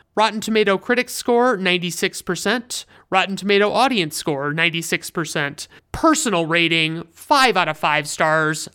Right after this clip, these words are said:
I love it. It's the epitome of a perfect adventure tale. It's so great. It's so well done. Everything is fucking awesome in it. I can't complain about anything, really. All right, so we'll start on Jurassic Park, released on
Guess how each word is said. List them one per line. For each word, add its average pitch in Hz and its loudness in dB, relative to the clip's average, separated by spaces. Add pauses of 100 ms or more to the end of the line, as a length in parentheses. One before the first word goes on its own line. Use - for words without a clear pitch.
I 196 2
love 196 2
it. 202 0
It's 175 -8 (240)
the 202 -2 (360)
epitome 233 2
of 180 0
a 165 -4
perfect 202 -2
adventure 165 -2
tale. 160 0
It's 170 -8
so 214 0
great. 180 2
It's 170 -8
so 190 2
well 165 0
done. 151 -2 (260)
Everything 202 4
is 175 -4
fucking 160 -2
awesome 151 0
in 151 0
it. 156 0
I 151 2
can't 175 -2
complain 156 -2
about 147 0
anything, 143 -4
really. 147 -2 (240)
All 247 6
right, 240 4
so 233 0
we'll 220 0
start 247 2
on 226 4
Jurassic 196 2
Park, 196 2
released 202 0
on 190 2